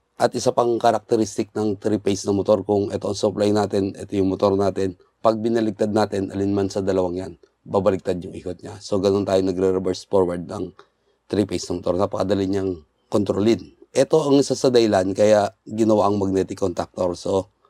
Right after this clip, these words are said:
yung tatlong yan, typical yan, nilalagyan niya ng marking. So, M-, M C, dahil M C to,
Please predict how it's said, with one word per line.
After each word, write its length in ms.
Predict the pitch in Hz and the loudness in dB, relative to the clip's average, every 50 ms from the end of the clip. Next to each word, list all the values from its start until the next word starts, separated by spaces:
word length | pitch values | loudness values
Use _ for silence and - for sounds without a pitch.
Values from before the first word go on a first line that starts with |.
| _ _ _ | _ _ _
yung 240 | - - 107 117 117 | -4 0 2 2 4
tatlong 400 | - 127 123 - 117 117 117 113 | 2 2 0 0 0 2 2 4
yan, 320 | 104 98 90 92 92 87 - _ _ _ _ _ _ - 143 | 4 2 0 0 -2 -4 -6 _ _ _ _ _ _ 0 0
typical 400 | 127 107 127 117 113 110 104 101 | 0 2 2 2 4 4 4 4
yan, 160 | 98 90 92 | 0 0 0
nilalagyan 520 | 101 98 104 104 101 98 95 101 98 98 | 0 2 4 4 4 4 2 2 2 2
niya 40 | 98 | 2
ng 160 | 101 101 104 | 2 0 0
marking. 480 | 101 95 90 - - 101 95 90 82 - _ _ _ _ _ _ _ _ _ _ _ _ - | 0 -2 -2 -4 -4 -4 -4 -4 -6 -8 _ _ _ _ _ _ _ _ _ _ _ _ -10
So, 320 | - - 98 92 90 92 | -2 0 0 0 0 -4
M-, 320 | 92 85 95 95 101 101 - _ _ _ - | -6 -6 -6 -6 -8 -10 -18 _ _ _ -4
M 240 | 107 104 104 95 - | -2 -2 -2 -2 -4
C, 160 | - - - | -8 -12 -10
dahil 400 | - 101 107 104 107 107 110 - | -4 0 2 4 4 2 2 2
M 160 | 113 113 113 | 2 2 2
C 160 | 110 - 120 107 | 2 0 -2 2
to, 320 | - 107 101 98 98 | 4 4 4 2 0